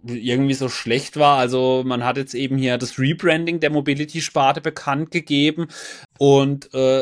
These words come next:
es war ja eigentlich klar, dass die Sparte abgespalten wird. Ähm, ich weiß jetzt nicht, warum das jetzt so extrem negativ aufgenommen worden ist, weil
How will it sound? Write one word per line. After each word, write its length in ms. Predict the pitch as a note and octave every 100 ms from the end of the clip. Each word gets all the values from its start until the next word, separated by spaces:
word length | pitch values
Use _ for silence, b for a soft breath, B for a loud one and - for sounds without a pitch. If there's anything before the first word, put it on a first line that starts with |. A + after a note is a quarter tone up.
| C3
es 140 | -
war 120 | B2+
ja 140 | C3 B2
eigentlich 380 | C#3 C#3 C#3+ -
klar, 320 | A#2+ A2 C#3
dass 180 | D3+ -
die 180 | C3+
Sparte 800 | C3+ - A#2+ A2+ C3+ E3 C#3+ -
abgespalten 920 | C3+ - - - - A#2+ B2 B2+ C3+ B2
wird. 420 | A2+ G2 - -
Ähm, 720 | G#2 A2 A2 A2 G#2+ G#2+ G#2 G2
ich 120 | A2+
weiß 220 | A2+ A#2
jetzt 140 | A#2+
nicht, 160 | C#3 -
warum 420 | C3 B2+ B2+ B2+
das 160 | B2+ C3
jetzt 360 | B2 - - -
so 540 | A2 - B2 B2 D3+
extrem 800 | D3+ D3+ - - - C3+ C#3 D3
negativ 640 | C3 C3+ C#3+ C#3+ D#3+ D3 -
aufgenommen 720 | B2+ C#3+ - D#3+ C#3 C#3+ C3+
worden 340 | C3 C3+ C#3+
ist, 260 | C#3+ C#3+ -
weil 260 | A#2 A#2